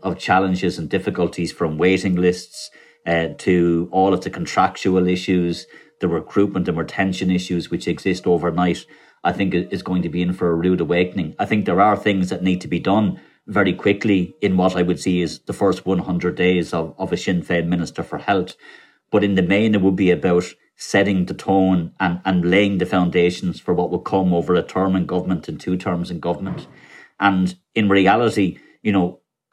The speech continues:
lots of issues in healthcare. Some of it is reform and about accountability and transparency and about how healthcare is done, which doesn't require resources.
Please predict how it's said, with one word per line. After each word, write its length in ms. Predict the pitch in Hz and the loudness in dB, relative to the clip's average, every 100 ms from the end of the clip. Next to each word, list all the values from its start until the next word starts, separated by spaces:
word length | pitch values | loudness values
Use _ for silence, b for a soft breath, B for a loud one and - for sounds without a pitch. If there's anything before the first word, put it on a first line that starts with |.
| _ | _
lots 400 | 104 113 113 - | 2 4 4 2
of 120 | 90 | 0
issues 340 | 98 - 92 90 | 2 2 0 0
in 60 | |
healthcare. 600 | 85 98 95 92 95 90 | -2 0 0 0 0 0
Some 240 | - 113 110 | 0 2 4
of 140 | 98 | 2
it 100 | 92 | 2
is 200 | 92 90 | 0 0
reform 500 | 90 - 101 107 107 101 | -2 2 2 4 0 0
and 100 | 90 | -2
about 160 | 90 | -2
accountability 840 | 85 - 90 92 82 107 107 107 | -4 -2 -2 0 0 0 0 0
and 120 | 98 90 | -2 -2
transparency 1000 | - 78 76 101 101 104 92 104 95 B B B - | -4 -6 -4 0 2 2 0 -2 -2 B B B -2
and 140 | 92 | 0
about 160 | 90 82 | 0 -2
how 240 | - 95 | 0 0
healthcare 440 | 90 90 90 90 | 2 -2 -2 -2
is 120 | 87 85 | 0 0
done, 280 | 101 101 | 0 2
which 220 | 95 90 - | 0 -2 -2
doesn't 420 | 90 92 98 90 | -2 0 -2 -2
require 360 | 90 - 92 | -4 0 2
resources. 640 | 87 85 92 90 90 90 | 2 2 2 0 -2 -6